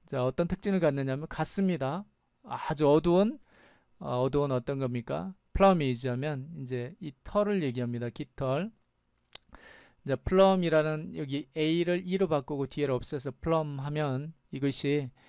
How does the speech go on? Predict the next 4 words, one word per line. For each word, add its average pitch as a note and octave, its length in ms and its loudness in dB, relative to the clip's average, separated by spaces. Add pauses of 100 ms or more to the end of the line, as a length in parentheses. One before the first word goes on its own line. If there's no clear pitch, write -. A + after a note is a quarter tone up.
(200)
깃털을 F3+ 420 2
얘기합니다. A2+ 640 -4 (680)
그래서 F#3 500 2 (500)
이제 C#3 840 -4